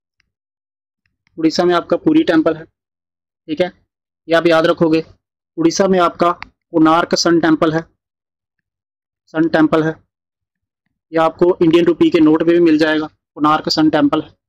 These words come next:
और उड़ीसा में आपकी चिल्का लेक है,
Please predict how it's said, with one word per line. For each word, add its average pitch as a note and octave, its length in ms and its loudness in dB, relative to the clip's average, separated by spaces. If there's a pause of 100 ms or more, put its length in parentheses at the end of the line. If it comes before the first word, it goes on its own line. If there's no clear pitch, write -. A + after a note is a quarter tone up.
(720)
और F#3 160 0
उड़ीसा F#3 360 0
में F#3+ 140 2
आपकी E3+ 420 0 (880)
चिल्का E3+ 360 0
लेक F3 240 2
है, E3+ 120 -6